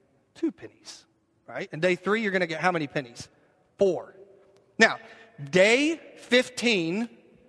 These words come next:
before you answer the question, day fifteen, you're gonna get a hundred and sixty-three dollars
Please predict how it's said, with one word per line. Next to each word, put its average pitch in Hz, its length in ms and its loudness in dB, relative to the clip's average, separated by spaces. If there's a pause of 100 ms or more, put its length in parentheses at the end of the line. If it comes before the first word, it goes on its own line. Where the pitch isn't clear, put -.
(580)
before 196 300 2
you 269 180 2
answer 269 360 2
the 220 120 -2
question, 165 580 0
day 214 220 4
fifteen, 190 680 -2 (240)
you're 185 100 0
gonna 208 160 -2
get 185 160 0
a 147 60 -2
hundred 220 380 -2
and 175 100 -6
sixty-three 202 680 -6
dollars 175 560 2